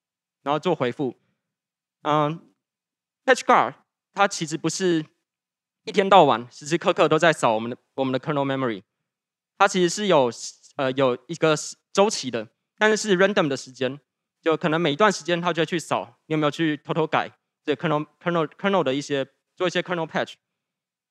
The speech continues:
所以今天我们可以透过 patch 之后，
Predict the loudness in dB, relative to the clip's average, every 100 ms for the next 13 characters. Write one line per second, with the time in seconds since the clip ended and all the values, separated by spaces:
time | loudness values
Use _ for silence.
0 | _ _ _ _ _ _ _ _ _ _
1 | _ 0 0 0 _ _ _ -8 -4 0
2 | 0 0 -2 -2 0 0 -2 -4 -4 0
3 | -2 0 -2 -2 -6 -6 -2 -2 -4 _